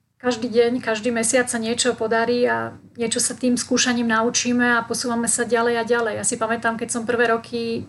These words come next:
bola v situáciách, keď som deti tak nejak v podstate pozitívnym spôsobom, ale manipulovala do niečo. Nebola som úplne nenásilná a napriek tomu oni boli radi, ale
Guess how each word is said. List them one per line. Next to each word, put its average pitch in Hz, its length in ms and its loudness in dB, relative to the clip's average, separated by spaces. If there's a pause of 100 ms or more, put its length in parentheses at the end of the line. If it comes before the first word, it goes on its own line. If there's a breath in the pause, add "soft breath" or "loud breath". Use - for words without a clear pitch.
(140)
bola 240 320 4
v - 80 0
situáciách, 254 480 2
keď 277 160 -4
som 254 160 0
deti 254 240 -2
tak 247 160 -2
nejak 247 400 -2 (400)
v - 140 -20 (100)
podstate 330 880 -2 (240)
pozitívnym 302 720 4
spôsobom, 277 560 4
ale 285 320 0 (320)
manipulovala 226 720 2
do 208 160 -4
niečo. 226 320 -4
Nebola 269 240 2
som 233 240 -2
úplne 233 560 -4 (480 loud breath)
nenásilná 254 880 0 (160)
a - 80 -18
napriek 277 320 0
tomu 277 160 4
oni 277 80 6
boli 269 240 4
radi, 233 320 4
ale 311 240 2